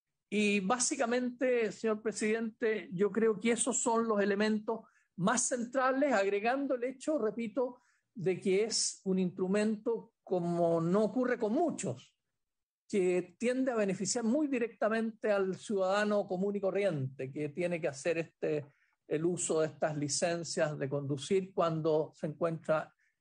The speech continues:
en otro territorio. Básicamente, eso, señor presidente, es lo que yo diría como cuestión fundamental.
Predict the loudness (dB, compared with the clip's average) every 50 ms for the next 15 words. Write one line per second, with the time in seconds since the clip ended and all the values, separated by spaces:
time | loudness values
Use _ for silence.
0 | _ -4 0 2 2 2 2 0 0 0 0 0 0 -2 -8 _ _ -2 0 0
1 | 0 0 0 -2 -2 -2 -6 -10 -10 -12 _ _ _ _ _ _ _ _ _ -2
2 | 0 0 2 0 0 0 0 2 2 2 2 2 0 0 2 2 2 2 0 -6
3 | _ _ _ -2 -2 -2 -2 -2 -2 -2 0 2 0 0 0 0 -4 -4 -2 -2
4 | -2 0 0 0 0 -2 -2 -4 -2 0 0 -2 0 0 -2 -2 0 0 0 0
5 | 2 2 2 2 2 2 -2 -4 -12 _ _ _ _ _ _ _ _ -4 -4 0
6 | 0 2 2 4 4 4 2 2 0 -4 -4 -4 -2 2 2 2 2 0 0 -2
7 | -2 -2 -2 _ 0 2 2 2 0 -2 -10 -6 -4 -2 2 4 4 4 4 4
8 | 2 2 2 2 -2